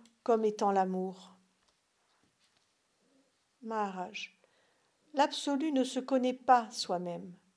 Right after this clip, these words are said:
Il ne sait pas qu'il est. Il n'a besoin de rien. Il n'a pas besoin de se donner le nom « je suis ». L'état d'absolu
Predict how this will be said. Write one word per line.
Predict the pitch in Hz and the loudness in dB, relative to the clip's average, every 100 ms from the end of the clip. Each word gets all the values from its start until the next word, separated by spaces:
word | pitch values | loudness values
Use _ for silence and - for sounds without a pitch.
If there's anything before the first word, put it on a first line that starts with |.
| _ _ _ _ _ _ _ - _ - | _ _ _ _ _ _ _ -20 _ -6
Il | 262 262 | 0 2
ne | 277 | 2
sait | 277 285 | 2 -4
pas | 277 254 233 - | 4 4 4 -6
qu'il | - 196 | -10 -6
est. | 180 175 - - _ _ _ - - _ _ _ _ _ _ _ - - - _ _ _ | -6 -8 -16 -20 _ _ _ -20 -20 _ _ _ _ _ _ _ -20 -20 -20 _ _ _
Il | 240 | 0
n'a | 247 262 | 4 6
besoin | 254 240 233 | 4 2 2
de | 220 | 2
rien. | 208 214 208 202 - _ _ _ _ _ _ _ | 0 -2 -4 -4 -14 _ _ _ _ _ _ _
Il | 262 254 | -4 2
n'a | 277 | 4
pas | 277 | 4
besoin | 302 254 220 220 | 2 2 0 0
de | 208 | 0
se | 233 | -2
donner | 202 214 214 | 0 2 4
le | 208 | 4
nom « | 214 220 208 214 - | 4 2 0 -6 -12
je | 180 220 | -6 -4
suis ». | 208 - 202 - _ _ _ _ _ - - - | -4 -8 -14 -18 _ _ _ _ _ -20 -20 -4
L'état | 262 277 320 | -2 2 2
d'absolu | 247 214 - 220 196 196 190 | 4 2 2 -2 -2 -6 -12